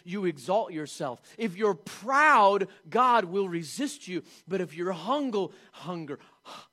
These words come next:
humble, he will be close to you and hungry. See, hungle is humble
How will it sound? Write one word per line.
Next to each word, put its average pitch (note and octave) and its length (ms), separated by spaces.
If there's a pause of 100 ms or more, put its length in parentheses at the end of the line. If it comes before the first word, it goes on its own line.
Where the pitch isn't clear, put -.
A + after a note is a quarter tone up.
humble, F3+ 680 (200)
he A#3 180
will A3 120
be F#3 120
close C4 560
to - 120
you C#3+ 240
and A3 180
hungry. C3 460 (680)
See, D3 140 (120)
hungle F3 680
is C#3 200
humble E3 580